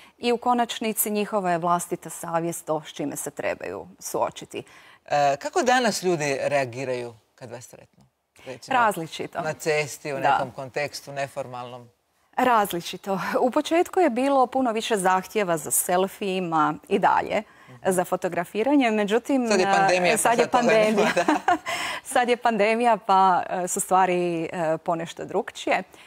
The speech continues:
Speaker 1: Oni kojima sam ostala u dobrom sjećanju i dalje se javljaju, i dalje žele razgovarati i pružiti riječi i potpore,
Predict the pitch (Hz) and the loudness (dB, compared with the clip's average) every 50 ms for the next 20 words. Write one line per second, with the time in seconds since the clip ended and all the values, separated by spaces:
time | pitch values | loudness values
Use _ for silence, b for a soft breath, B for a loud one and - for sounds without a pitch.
0 | B B B B - - 294 294 294 294 - 254 240 233 233 - 226 220 214 214 | B B B B 0 2 4 4 4 4 2 2 2 0 0 0 2 2 2 2
1 | 220 214 - - 233 220 190 185 180 165 175 185 175 180 170 156 147 - - 175 | 2 2 0 2 2 4 4 4 4 4 4 2 2 0 -2 -4 -4 -2 0 2
2 | 170 190 - - - 214 202 185 180 196 151 220 214 180 185 165 160 151 - - | 2 2 0 -2 -4 -2 -2 -2 -2 -2 0 0 2 2 2 2 0 0 0 0
3 | - - - - - 131 170 202 208 226 226 220 214 208 190 185 180 180 170 175 | -2 -2 -2 0 2 2 4 4 2 2 2 2 2 2 4 4 4 2 2 0
4 | 175 170 - - 202 202 175 185 180 175 170 170 165 170 165 165 160 175 175 170 | -4 -8 -6 -2 0 2 2 2 2 0 0 0 0 0 0 0 -2 0 0 0
5 | 160 151 156 160 156 151 - 160 151 151 156 165 170 180 196 190 190 - - 170 | 0 0 -2 -4 -6 -6 -8 -4 0 2 4 4 4 4 4 2 0 -4 -6 -6
6 | 165 165 165 - - 175 170 165 175 165 - - 156 - 113 110 92 - - - | -6 -6 -8 -8 -10 -10 -10 -10 -12 -12 -10 -8 -8 -8 -8 -8 -10 -10 -12 -12
7 | - - - - 220 220 240 - - - 208 190 190 | -14 -14 -8 -2 -2 -2 -2 -2 -2 0 2 2 0